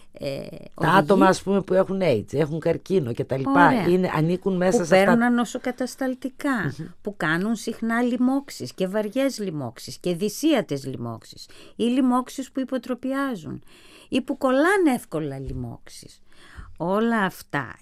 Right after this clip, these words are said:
Speaker 1: και φυσικά το μεγάλο κομμάτι της αυτοανοσίας. Ε, υπάρχει μία τάση σήμερα να θεωρούμε τα αυτοάνοσα νοσήματα ως νοσήματα που αναπτύσσονται πάνω σε ένα ανοσιακό σύστημα που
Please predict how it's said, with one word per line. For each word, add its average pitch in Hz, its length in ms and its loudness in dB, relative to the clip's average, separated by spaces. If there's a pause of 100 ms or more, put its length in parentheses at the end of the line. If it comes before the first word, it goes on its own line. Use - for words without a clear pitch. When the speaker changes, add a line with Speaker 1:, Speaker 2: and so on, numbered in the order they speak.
Speaker 1:
και 160 180 -4
φυσικά 202 760 -6
το 202 100 -6
μεγάλο 185 480 -2
κομμάτι 214 520 -6
της 302 240 -6
αυτοανοσίας. 285 1200 -4 (480)
Ε, 143 380 -6 (200)
υπάρχει 180 520 -2
μία 160 380 0
τάση 160 400 -2
σήμερα 160 520 -6 (220)
να 175 120 -2
θεωρούμε 156 760 -6 (420)
τα 143 100 -6
αυτοάνοσα 151 680 -4
νοσήματα 156 920 -8
ως 214 120 -6
νοσήματα 233 600 -6
που 196 120 -10
αναπτύσσονται 208 840 -8
πάνω 233 280 -4
σε 202 160 -8
ένα 208 240 -4 (300)
ανοσιακό 151 680 -4
σύστημα 302 520 -4
που 277 260 -6